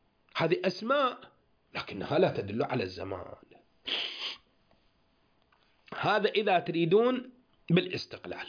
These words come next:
إذا تريدون تقولون أن الفعل يدل على الزمان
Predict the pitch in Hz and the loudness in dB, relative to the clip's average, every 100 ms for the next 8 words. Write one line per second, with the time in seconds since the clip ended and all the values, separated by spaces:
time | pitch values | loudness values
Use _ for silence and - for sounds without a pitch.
0 | - - 180 160 123 - 131 131 196 156 | -14 0 2 2 0 0 0 6 6 6
1 | 131 123 139 180 196 135 - 147 139 135 | 4 4 6 8 8 6 0 0 2 4
2 | 131 127 143 123 - 220 - 113 - _ | 2 2 0 -2 2 2 2 -6 -10 _
3 | - - - - - - 135 139 226 165 | -20 -20 -18 -16 -14 -2 2 4 4 4
4 | 139 - 139 135 117 131 131 165 208 220 | 2 2 2 2 2 0 4 4 4 4
5 | 247 254 | 2 0